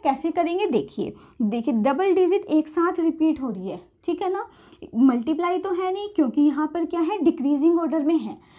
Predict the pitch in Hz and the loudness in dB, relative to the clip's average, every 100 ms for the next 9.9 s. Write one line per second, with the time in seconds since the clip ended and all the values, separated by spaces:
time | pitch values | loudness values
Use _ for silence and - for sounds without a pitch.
0 | - - 247 302 294 302 311 427 440 - | -8 0 2 2 4 4 4 2 -2 -8
1 | - 285 311 381 440 247 262 240 311 339 | 2 2 4 2 2 4 2 2 0 -2
2 | 349 359 339 320 320 359 339 359 339 269 | -2 -4 -4 -4 -2 -2 -4 -4 -4 -4
3 | 254 277 349 240 302 302 311 220 240 277 | -6 -6 -6 -4 -4 -4 -4 -4 -2 -2
4 | 285 302 269 247 247 247 - - - 311 | -2 -2 -2 -4 -4 -6 -16 -4 0 2
5 | 427 427 - - 302 277 311 359 381 349 | 2 0 -6 2 4 6 4 2 -2 -2
6 | 349 370 277 285 302 349 349 359 370 320 | -2 0 0 2 2 2 0 0 4 4
7 | 302 294 339 359 415 269 254 262 277 254 | 4 2 0 2 2 2 2 2 2 0
8 | 208 190 185 196 262 320 285 269 277 302 | -2 -4 -4 -2 2 4 2 0 -2 -2
9 | 285 349 294 240 262 294 330 254 | -2 -2 -4 -4 -4 -2 -2 -4